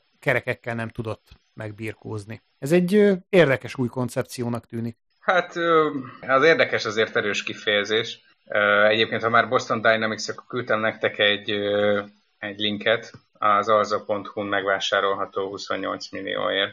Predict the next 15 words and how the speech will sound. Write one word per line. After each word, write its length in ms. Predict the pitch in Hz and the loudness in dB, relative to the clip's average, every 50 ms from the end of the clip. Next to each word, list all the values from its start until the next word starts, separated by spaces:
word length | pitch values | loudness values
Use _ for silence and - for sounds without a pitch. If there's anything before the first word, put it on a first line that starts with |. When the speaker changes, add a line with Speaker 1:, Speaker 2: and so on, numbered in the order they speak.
| _ _ | _ _
Speaker 1:
Lehet 380 | - 131 135 139 143 170 165 - | -4 0 2 4 4 2 2 4
kapni 280 | - 151 - - 175 | 2 2 4 4 2
spotot? 720 | - - - - 143 127 - - 170 147 - - - - _ _ _ _ _ - | 2 2 2 0 0 0 4 4 4 4 4 0 -12 -20 _ _ _ _ _ -8
Speaker 2:
Aha, 360 | - 104 101 107 110 107 107 | -6 0 2 2 2 2 -2
spotot 500 | - - - 123 120 117 143 123 107 - | -6 -12 -2 -2 -2 2 0 -2 0 -2
is, 240 | 131 120 - - - | -4 -2 -2 -4 -4
meg, 380 | 127 120 113 110 110 101 107 110 110 - - _ _ _ _ _ _ | -2 0 0 0 0 0 0 0 0 0 -4 _ _ _ _ _ _
meg 340 | - 104 104 101 101 98 95 | -10 -6 -2 -2 -2 -2 -2
lehet 420 | 104 101 104 101 104 98 95 - | -2 0 0 0 0 -2 -2 -2
a 60 | 107 101 | -2 -2
robotot 500 | 104 95 - 98 92 - 104 98 - - | -2 -2 -4 -6 -4 -4 -6 -6 -6 -8
is, 260 | - - - - - | -6 -4 -4 -2 -2
a-, 240 | 104 101 98 101 101 | -2 -2 0 0 -2
az 140 | 101 - | 0 0
Atlaszt. 500 | 104 101 - - 104 98 98 - - - | 0 -2 -2 -2 -4 -4 -4 -4 -10 -20